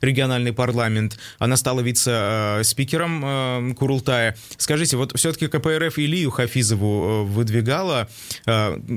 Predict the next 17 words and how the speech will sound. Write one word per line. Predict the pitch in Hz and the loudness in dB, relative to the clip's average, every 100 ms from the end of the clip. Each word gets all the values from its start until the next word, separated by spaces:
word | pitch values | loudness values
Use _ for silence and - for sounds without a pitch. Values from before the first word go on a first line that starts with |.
| 73 | -6
как | - 190 180 | -4 -2 0
вы | 160 | 0
относитесь | 135 135 175 143 135 123 | -2 -2 -2 0 0 0
к | - | 0
тому, | 139 196 | 0 0
что | - 135 | 0 2
молодой | 135 156 147 | 2 0 0
депутат, | 120 113 120 170 208 - _ _ _ 127 | 0 0 0 0 -2 -6 _ _ _ 2
несколько | 127 143 127 | 2 2 0
дней | 135 131 113 | 2 2 2
назад | 110 117 117 113 | 2 2 0 0
получивший | 123 113 120 - | 0 0 0 0
мандат, | 113 113 165 - | 0 0 0 0
стал, | - 139 135 104 | 0 0 -2 -4
м, | 110 101 104 107 104 - | -4 -2 -2 -4 -4 -2
как | 110 | 0
бы | 110 104 | 0 0